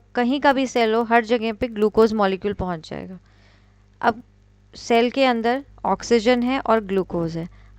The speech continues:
अब इस ग्लूकोज मॉलिक्यूल का ब्रेकडाउन स्टार्ट होगा in the presence of oxygen। ग्लूकोज टूटेगा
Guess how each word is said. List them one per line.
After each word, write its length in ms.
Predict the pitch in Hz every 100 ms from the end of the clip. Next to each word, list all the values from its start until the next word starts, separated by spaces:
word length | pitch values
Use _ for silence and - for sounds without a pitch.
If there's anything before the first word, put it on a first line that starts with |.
| -
अब 200 | 269 262
इस 160 | 294 226
ग्लूकोज 680 | 208 226 - 233 247 240 226
मॉलिक्यूल 480 | 196 196 202 226
का 140 | 208 262
ब्रेकडाउन 560 | 196 196 196 190 214
स्टार्ट 380 | 220 - 202 190
होगा 220 | 196 233 -
in 140 | 196
the 80 | 202 196
presence 440 | 175 180 190 240
of 60 | -
oxygen। 600 | - - - 180 175 170 170 - - - - - -
ग्लूकोज 500 | 185 226 226 262 247
टूटेगा 520 | 254 226 226 214 240